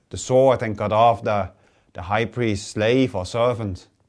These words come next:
I mean, again, this, this Peter that is always ready for action and doing something with the, with the, the, the strength that he has.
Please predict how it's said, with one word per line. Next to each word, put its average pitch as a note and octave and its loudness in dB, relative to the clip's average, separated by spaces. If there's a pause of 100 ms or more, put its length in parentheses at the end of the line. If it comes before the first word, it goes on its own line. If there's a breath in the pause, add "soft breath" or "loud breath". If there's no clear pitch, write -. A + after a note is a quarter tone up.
(840)
I - -12
mean, A#2 0
again, A2+ 0
this, F#2+ -2
this G2+ -6
Peter B2+ -2
that G2+ -2
is G2 -4
always A2+ 0
ready A2+ 0
for G#2 -6
action A2+ -4
and F#2 -4
doing B2 0
something F2 -10 (680)
with G#2 -4
the, G2+ -2
with G2 -6
the, F#2+ -8
the, F2+ -6
the E2+ -10
strength A#2 -4
that G2+ -6
he F#2 -6
has. G#2 -8